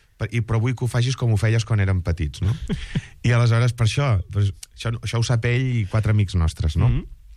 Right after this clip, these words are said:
Speaker 1: I ara els nostres,
Speaker 2: I ara els oients
Speaker 1: els
Speaker 2: de
Speaker 1: nostres,
Speaker 2: Ràdio Estel.
Speaker 1: els nostres oients de Ràdio Estel.
Speaker 2: <laughs>
Speaker 1: I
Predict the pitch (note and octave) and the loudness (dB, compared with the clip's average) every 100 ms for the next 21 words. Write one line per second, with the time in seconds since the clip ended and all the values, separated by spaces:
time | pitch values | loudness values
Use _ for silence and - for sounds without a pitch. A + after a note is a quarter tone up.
0 | - - - F#2 F#2+ F#2+ F#2+ F2 D3 F2+ | -20 -12 -2 2 2 4 4 4 2 2
1 | C3+ C#3+ B2+ C3 A#2+ G#2+ A2+ G#2 C3+ D3 | 2 0 2 2 4 2 2 2 0 -4
2 | - - G#2 A2 A2 G#2+ G2+ G2+ G#2 G2 | -2 2 2 2 4 4 4 4 4 4
3 | F2 E2 E2+ C#2+ - - - - | 4 2 2 2 0 -4 -8 0